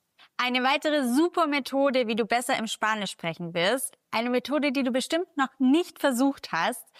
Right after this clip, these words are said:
ist es, Selbstgespräche zu führen. Du kannst dabei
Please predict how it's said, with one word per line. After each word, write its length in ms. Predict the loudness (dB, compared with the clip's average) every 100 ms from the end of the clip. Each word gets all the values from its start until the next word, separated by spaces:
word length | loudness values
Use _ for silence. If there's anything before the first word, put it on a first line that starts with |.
| -20 -20 _ _
ist 200 | -2 0
es, 260 | -2 -2
Selbstgespräche 960 | -2 0 -2 -6 -6 -6 -6 -6 -6 -8
zu 160 | -8 -8
führen. 500 | -6 -2 -2 -2 -8 _ _ -14
Du 80 |
kannst 360 | -6 -4 -4 -2
dabei 240 | 0 0